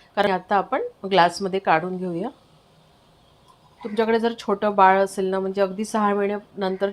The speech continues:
छोटं बाळ जेवण करायला लागतं, तर त्याच्यासाठी तर हे खूप चांगलं ऑप्शन आहे. आणि बघू शकता, अगदी परफेक्ट झालेली आहे एक ग्लास एका केळापासून. आणि याला पण आपण हनी टाकून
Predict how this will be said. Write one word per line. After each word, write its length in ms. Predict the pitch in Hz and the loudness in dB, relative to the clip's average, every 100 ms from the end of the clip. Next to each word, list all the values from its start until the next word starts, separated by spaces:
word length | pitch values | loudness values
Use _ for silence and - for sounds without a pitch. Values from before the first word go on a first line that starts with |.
| 202 | -4
छोटं 260 | 185 196 | -2 0
बाळ 200 | 190 190 202 196 | 4 2 2 -4
जेवण 300 | 196 185 185 | 0 2 0
करायला 340 | 196 190 180 190 | 0 0 2 0
लागतं, 340 | 175 175 208 208 | 0 -4 -10 -8
तर 60 | 226 | -6
त्याच्यासाठी 460 | 208 220 220 240 | -6 -8 -8 -8
तर 120 | 240 | -6
हे 120 | 254 277 - | -4 -6 -8
खूप 360 | 285 294 320 330 | -6 -2 -2 -2
चांगलं 320 | 269 214 214 | -4 -2 0
ऑप्शन 380 | 190 - - 196 | -2 -4 -10 -8
आहे. 260 | 185 220 370 _ _ _ - | -8 -8 -14 _ _ _ -12
आणि 80 | 190 | -6
बघू 200 | 185 196 | -6 -6
शकता, 300 | 214 - 220 | -10 -2 -2
अगदी 280 | 202 208 | -2 -6
परफेक्ट 640 | 294 269 233 - 262 262 247 | 2 4 4 2 0 0 0
झालेली 340 | 254 247 240 | 2 2 2
आहे 160 | 233 233 | 2 0
एक 300 | 240 220 220 | -2 -4 -2
ग्लास 280 | 220 220 226 | -2 0 -2
एका 180 | 208 214 | -6 -6
केळापासून. 640 | 208 202 196 190 190 240 311 _ _ _ _ | -4 -2 -2 -6 -8 -14 -14 _ _ _ _
आणि 160 | 214 214 | -6 2
याला 240 | 202 185 | 4 4
पण 200 | 190 208 | 2 -2
आपण 300 | 208 202 269 320 | -4 -4 -8 -6
हनी 180 | 202 190 | -4 -4
टाकून 440 | 190 185 - 302 | -2 -2 -4 -10